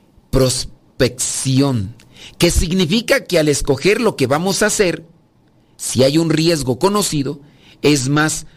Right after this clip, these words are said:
probable que actuemos solo para evitar el daño que para conseguir un beneficio. Eso se llama, eh, teoría de prospección.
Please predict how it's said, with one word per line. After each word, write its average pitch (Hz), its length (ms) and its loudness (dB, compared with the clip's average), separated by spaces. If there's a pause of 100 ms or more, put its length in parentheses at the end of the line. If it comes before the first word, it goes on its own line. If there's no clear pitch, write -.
(160)
probable 135 760 0 (360)
que 139 160 2
actuemos 156 520 0
solo 175 400 0
para 123 220 2
evitar 120 420 0
el 139 160 0
daño 233 440 -2 (800)
que 123 120 0
para 110 300 -2
conseguir 120 480 0
un 151 160 -2
beneficio. 113 720 -2 (1160)
Eso - 200 -2
se 123 100 2
llama, 123 280 0 (160)
eh, 92 200 -6
teoría 117 440 2
de 117 140 0
prospección. 107 920 -2